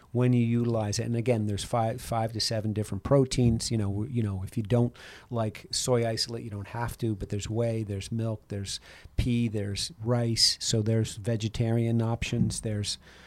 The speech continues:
uh, you know, collagen and albumin. So there's the, the, the product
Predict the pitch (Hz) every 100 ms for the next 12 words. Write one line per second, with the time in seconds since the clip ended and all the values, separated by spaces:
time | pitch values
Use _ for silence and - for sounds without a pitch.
0 | - - 110 101 95 101 - - - -
1 | 117 101 - 120 123 110 113 107 107 110
2 | 113 110 110 107 - - - - - 147
3 | 143 135 123 - 139 143 123 - _ _
4 | _ _ _ - - - - _ _ _
5 | - 143 151 143 147 131 147 143 143 -
6 | 175 202 160 120 -